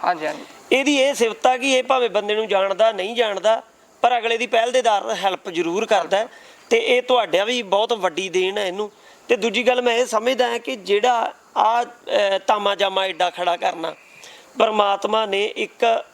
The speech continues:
Speaker 2: ਲੈਵਲ ਬਣਾਉਣਾ ਤੇ ਲੈਵਲ ਤੇ ਟਿਕੇ ਰਹਿਣਾ ਬਹੁਤ ਵੱਡੀ ਗੱਲ ਹੁੰਦੀ ਹੈ ਜੀ। ਤੇ ਵੀਰੇ ਨੂੰ ਚਾਰ, ਪੰਜ, ਤਿੰਨ, ਚਾਰ ਸਾਲ ਹੋ ਗਏ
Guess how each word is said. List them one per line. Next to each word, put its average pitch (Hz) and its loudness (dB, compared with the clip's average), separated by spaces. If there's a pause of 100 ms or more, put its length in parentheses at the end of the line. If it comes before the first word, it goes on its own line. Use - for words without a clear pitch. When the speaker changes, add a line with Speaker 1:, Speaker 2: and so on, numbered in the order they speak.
(140)
Speaker 2:
ਲੈਵਲ 208 2
ਬਣਾਉਣਾ 196 0 (420)
ਤੇ 269 4
ਲੈਵਲ 226 0
ਤੇ 254 0
ਟਿਕੇ 247 -2
ਰਹਿਣਾ 247 -2
ਬਹੁਤ 247 -2
ਵੱਡੀ 226 -4
ਗੱਲ 196 0
ਹੁੰਦੀ 170 -10
ਹੈ 175 -8
ਜੀ। - -18 (640)
ਤੇ 233 4
ਵੀਰੇ 226 2
ਨੂੰ 247 -4
ਚਾਰ, 220 0
ਪੰਜ, 220 -2
ਤਿੰਨ, 226 -2
ਚਾਰ 220 2
ਸਾਲ 214 0
ਹੋ 156 -4
ਗਏ 143 -8